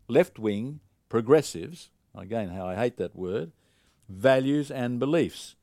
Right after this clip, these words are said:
that are in the cu-, cultural ascendancy at this time. Jeremy also makes the point that today left progressive im-, progressive activism, activism, <clears throat> excuse me, and ac-,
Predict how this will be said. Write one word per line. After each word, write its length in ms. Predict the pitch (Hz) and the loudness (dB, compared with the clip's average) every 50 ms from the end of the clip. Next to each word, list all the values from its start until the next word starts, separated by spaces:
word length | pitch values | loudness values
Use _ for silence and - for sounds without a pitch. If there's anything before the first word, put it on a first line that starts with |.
| _ _ _ _ | _ _ _ _
that 160 | - 120 123 | 0 2 4
are 300 | 127 131 131 139 147 143 | 6 6 6 6 4 2
in 400 | 127 131 123 120 123 127 127 123 - _ | 0 -2 -2 -2 -4 -6 -8 -10 -8 _
the 160 | 117 113 110 | -4 -4 -4
cu-, 220 | - - - 131 - - | -6 -8 -8 -8 -8 -6
cultural 460 | - 123 120 123 120 - - 123 123 | -2 0 0 0 0 -2 -6 -4 -4
ascendancy 800 | 120 117 - - 117 101 95 95 95 92 - - 98 95 92 87 - _ _ _ _ _ - | -4 -6 -6 -6 -6 -6 -4 -6 -8 -10 -10 -10 -10 -10 -10 -12 -18 _ _ _ _ _ -8
at 180 | 110 101 - | -8 -8 -6
this 180 | - 95 87 - | -6 -8 -8 -8
time. 400 | - - 92 82 78 - - - _ _ _ _ _ _ _ _ _ _ _ _ _ _ _ _ _ _ _ _ _ _ _ _ _ _ _ _ _ _ _ _ _ _ _ _ | -10 -10 -10 -10 -10 -14 -18 -20 _ _ _ _ _ _ _ _ _ _ _ _ _ _ _ _ _ _ _ _ _ _ _ _ _ _ _ _ _ _ _ _ _ _ _ _
Jeremy 420 | - 160 180 190 180 170 165 160 | 6 6 8 8 6 4 4 4
also 380 | 165 196 202 - - 190 160 139 | 4 4 2 2 2 2 4 4
makes 300 | 131 120 113 101 - - | 2 2 0 -2 -6 -12
the 80 | 107 | -14
point 320 | - - 117 107 110 127 - | -8 -4 -4 -4 -4 -4 -4
that 180 | 127 120 - | -6 -8 -4
today 640 | - 123 117 147 156 151 120 98 101 139 185 190 156 - _ _ _ _ _ _ _ | -6 -4 2 4 4 6 6 4 2 0 -2 -4 -8 -10 _ _ _ _ _ _ _
left 360 | - 123 131 175 190 190 - - - _ - | -8 4 4 4 4 4 0 -10 -14 _ -2
progressive 560 | 139 143 131 131 147 156 - - 135 113 117 | -2 0 4 4 4 4 4 0 -2 0 0
im-, 240 | 123 117 117 117 - _ - 107 | -2 -2 -2 -6 -10 _ -20 -6
progressive 560 | - 131 120 107 135 139 135 - 131 110 - - _ - | -4 -2 0 2 2 2 2 0 -4 -6 -6 -8 _ -4
activism, 600 | 156 160 - - 127 101 90 85 85 95 104 - _ _ _ _ - | -4 -4 -4 -4 -4 -4 -4 -6 -6 -10 -10 -10 _ _ _ _ -8
activism, 640 | 170 156 - - 147 101 104 101 98 120 143 147 - _ _ _ _ | -8 -4 -2 -2 0 0 -2 -4 -6 -8 -10 -10 -10 _ _ _ _
<clears throat> 180 | - - - | -20 -2 4
excuse 440 | 226 262 277 196 147 - 175 156 123 | 6 6 6 6 4 0 -2 -2 0
me, 120 | 120 120 | -2 -2
and 100 | 113 120 | 2 4
ac-, 160 | 151 170 165 | 4 4 2